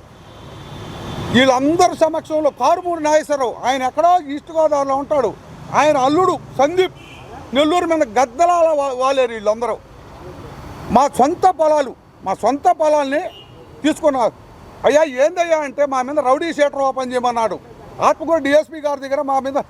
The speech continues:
మా పిల్లకాయల మీద కేసులు పెట్టారు. చేశారన్న వీళ్ళందరూ. కడుపు మంటనా అన్నా, ఇచ్చారన్న అన్నకి,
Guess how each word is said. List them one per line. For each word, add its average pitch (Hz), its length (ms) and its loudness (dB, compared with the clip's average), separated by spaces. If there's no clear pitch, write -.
మా 226 100 2
పిల్లకాయల 320 460 0
మీద 294 140 -6
కేసులు 294 400 0
పెట్టారు. 240 400 -6
చేశారన్న 311 440 4
వీళ్ళందరూ. 254 540 0
కడుపు 311 220 4
మంటనా 320 480 2
అన్నా, 311 260 4
ఇచ్చారన్న 359 460 0
అన్నకి, 311 480 0